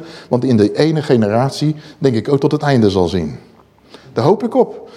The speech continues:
Gemiddeld worden we zeventig tot tachtig jaar. Dus wie weet zien we het in de komende jaren gebeuren. Zo niet, dan zullen we de Heer ontmoeten in de opstanding. Hij praat hier over Israël, de tien stammen,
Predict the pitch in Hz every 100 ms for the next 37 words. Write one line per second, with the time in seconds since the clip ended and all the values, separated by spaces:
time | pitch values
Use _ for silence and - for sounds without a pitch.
0 | - - 151 185 165 143 135 110 - 196
1 | 160 131 113 131 151 117 - 95 123 170
2 | 190 - - - 165 165 160 170 123 175
3 | 135 135 117 113 143 127 123 139 143 139
4 | 139 135 123 87 76 - - - - -
5 | 147 147 233 247 - - - - 123 135
6 | 139 131 131 165 139 127 165 170 170 -
7 | - 160 156 113 - 85 80 73 - -
8 | _ _ _ _ - - - 147 185 185
9 | 226 262 247 202 196 147 170 226 208 185
10 | 160 123 123 247 240 - 233 233 240